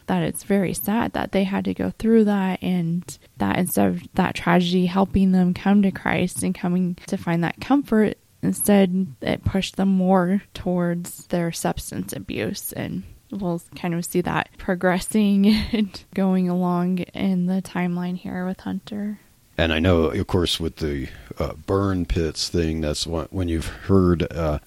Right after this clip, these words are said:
Speaker 2: Joe Biden, you know, in the State of the Union speech in twenty twenty-two and also in twenty twenty-three, he's talked about burn pits a lot. And if you don't know the story about Beau Biden, you know, you have to wonder, like, what's his obsession with burn pits? Well,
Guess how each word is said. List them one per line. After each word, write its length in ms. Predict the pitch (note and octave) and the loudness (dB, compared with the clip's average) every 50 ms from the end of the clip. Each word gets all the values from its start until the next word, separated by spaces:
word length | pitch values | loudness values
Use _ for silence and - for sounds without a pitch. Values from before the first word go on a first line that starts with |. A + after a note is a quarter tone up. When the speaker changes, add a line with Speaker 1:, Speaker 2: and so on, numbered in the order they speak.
| - G2 | -8 -2
Speaker 2:
Joe 300 | F#2 G2 G#2 G2+ F#2+ E2+ | 4 6 6 6 6 6
Biden, 640 | F2 F2 F2+ F2+ F2+ F#2 F2 F2 E2+ E2+ E2+ D2+ | 4 4 4 4 4 2 2 0 0 -2 -4 -4
you 80 | F#2+ F#2 | -6 -6
know, 160 | D#2 C#2+ D2+ | -4 -4 -4
in 140 | D2+ D#2 D#2 | -4 -4 -4
the 200 | D2+ D2 C#2+ - - - | -4 -4 -6 -6 -10 -12
State 400 | - - - - A2+ A2+ G#2+ G2 | -12 -8 -2 2 4 4 4 4
of 80 | F#2+ | 4
the 80 | F#2+ F#2+ | 4 6
Union 380 | F#2+ G#2 G#2 G2 F#2+ F#2+ F#2 | 6 8 8 8 6 4 4
speech 500 | F2+ - - - C#3 B2+ A2+ A2 - - | 2 0 0 4 4 4 4 4 2 0
in 140 | G#2+ F2+ F2 | -2 -2 -4
twenty 340 | - - B2 A#2 G#2+ G#2 G2 | -2 0 2 2 4 4 2
twenty-two 800 | - F#2 G2+ F#2 F2+ F2+ F2 - - G#3+ A3+ A3 G3+ G3 F#3 F3 | 2 0 -2 0 0 -2 -4 0 2 4 4 4 4 4 4 4
and 80 | C#3 | 6
also 340 | B2 B2 A2+ - - G#2 G2 | 6 4 4 2 2 2 2
in 80 | F2+ E2+ | 2 2
twenty 360 | - - G2+ G2 G2 F2+ E2+ | 0 -2 0 2 2 2 2
twenty-three, 920 | - F2+ F2+ F2 E2+ D#2 D2+ - - G2+ G#2+ G#2 F#2 F2 F2 F2+ F2 D#2+ | 0 0 0 0 -2 -2 -4 -4 0 2 4 4 4 4 2 0 0 0
he's 380 | F2+ G2 F#2 F2 D2 - - | 0 0 0 0 -2 -6 -8
talked 420 | - - - G#2+ G2+ F#2 - - - | -10 -8 -6 -4 -4 -4 -6 -4 -4
about 400 | G#2 F2 F#2 F2 E2+ E2 C#2+ D2 D#2+ - - | -2 0 0 0 0 -2 -4 -8 -10 -4 -2
burn 400 | - A2+ C3+ D#3 D#3 C#3 A#2 G#2 | 2 4 4 6 6 6 6 4
pits 320 | - G#2 F#2+ E2+ - - - | 4 2 0 0 0 -6 -8
a 60 | F#2 | -6
lot. 500 | D#2+ D#2+ E2+ D2+ B1 C#2 D#2+ F2+ E2+ C#2 | -6 -4 -4 -4 -4 -4 -4 -4 -4 -2
And 80 | F#2+ F2+ | -4 -4
if 160 | E2+ - - | -4 -4 -4
you 160 | F#2 F2+ F2 - | -4 -4 0 2
don't 240 | G2 F#2 E2 E2 F2 | 2 2 2 0 0
know 260 | F2+ F2 F2 E2+ D#2+ | 0 2 2 2 2
the 140 | F2+ F#2 - | 0 0 0
story 420 | - - C3 A#2+ A2 G2+ G2 G2+ | 4 8 10 10 12 12 12 10
about 420 | F#2+ F2 F#2+ F2+ F2 E2 F#2 F2 | 10 8 6 4 4 0 -2 2
Beau 320 | D#2+ G#2 A2+ B2+ C3+ B2+ A2+ | 4 6 8 10 8 8 8
Biden, 680 | G2+ G#2 G2 F#2+ F#2 F#2+ G2 G2+ G2 G#2 G2+ G2 G2 G2 | 8 6 4 4 2 2 2 4 4 4 4 4 4 2
you 80 | F#2+ | 2
know, 220 | F2+ F2+ F2+ F#2 F#2 | 2 2 0 2 2
you 120 | F2+ F#2+ | 2 2
have 140 | F#2+ F2 - | 0 0 0
to 100 | - F#2 | -2 -2
wonder, 400 | E2+ F2+ G#2 A2+ A2+ A2 G#2+ G2+ | 0 0 0 2 2 2 2 4
like, 180 | G2 F#2+ F#2 E2 | 4 2 2 0
what's 300 | E2+ F2+ G#2+ G#2 - - | 0 -2 -2 -2 0 -2
his 120 | G#2 F#2 | 0 0
obsession 640 | F2+ F2+ D#2+ - - - A2 F#2+ E2+ - - G2+ F#2 | 0 -2 -2 -4 -4 -2 -2 -2 -2 -2 0 0 0
with 180 | F2 F2+ D#2 - | 0 -2 2 4
burn 380 | C3+ D#3+ F3 E3 C#3+ A2+ G2+ | 6 8 8 8 6 4 2
pits? 380 | F#2 - G#2 F2+ F2 F2 - - | 2 2 2 2 2 0 -4 -6
Well, 280 | E2+ E2 E2+ E2 D#2+ | -6 -4 -2 -4 -4